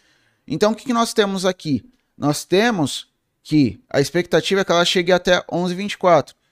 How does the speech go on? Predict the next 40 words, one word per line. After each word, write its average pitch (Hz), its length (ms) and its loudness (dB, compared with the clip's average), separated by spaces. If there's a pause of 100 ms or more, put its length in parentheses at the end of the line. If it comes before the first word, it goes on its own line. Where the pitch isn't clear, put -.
(120)
E - 80 -10
por 226 160 -6
que 214 120 -2
até 160 240 0
onze 151 180 -2
e 156 60 -8
vinte 156 100 -8
e - 60 -12
quatro? 143 220 -2
Porque 160 120 -10
tá 175 180 -2
sendo 196 280 -8
considerado 165 640 -2
todos 180 340 -8
os 190 180 -8
riscos 170 320 -8
de 196 120 -4
agora, 170 500 0 (260)
aí 151 120 0
você 160 260 0
meio 170 240 0
que - 80 -18
projeta 160 640 0 (280)
esses 143 340 -6
riscos 139 380 -10
pra 160 240 -2
data 151 240 -2
futura. 185 500 -4 (720)
Então, 185 600 0 (1500)
por 180 60 -2
que 202 120 4
isso 196 160 2
acontece? 180 540 -2
Porque 151 220 -8
isso 165 160 -4
aqui - 100 -12
tá 170 100 -4
em 170 100 -4
função 139 600 -4
de, 117 380 -4